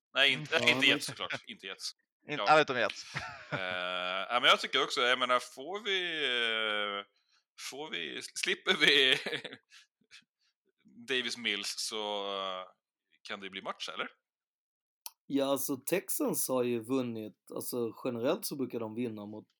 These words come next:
Speaker 3: Dolphins.
Speaker 1: Mm.
Speaker 3: Så att,
Speaker 2: Men
Speaker 3: alltså
Speaker 2: generellt startar de inte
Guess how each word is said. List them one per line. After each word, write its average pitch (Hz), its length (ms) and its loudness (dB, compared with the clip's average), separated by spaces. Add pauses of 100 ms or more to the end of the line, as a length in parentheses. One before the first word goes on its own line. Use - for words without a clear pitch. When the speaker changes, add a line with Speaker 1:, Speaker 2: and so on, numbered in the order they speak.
(320)
Speaker 3:
Dolphins. - 640 -6
Speaker 1:
Mm. 104 180 -18 (1300)
Speaker 3:
Så - 200 -2
att, 135 160 2
Speaker 2:
Men 131 120 0
Speaker 3:
alltså 151 140 2
Speaker 2:
generellt 139 440 4
startar 135 300 2
de 135 120 -2
inte 113 280 -8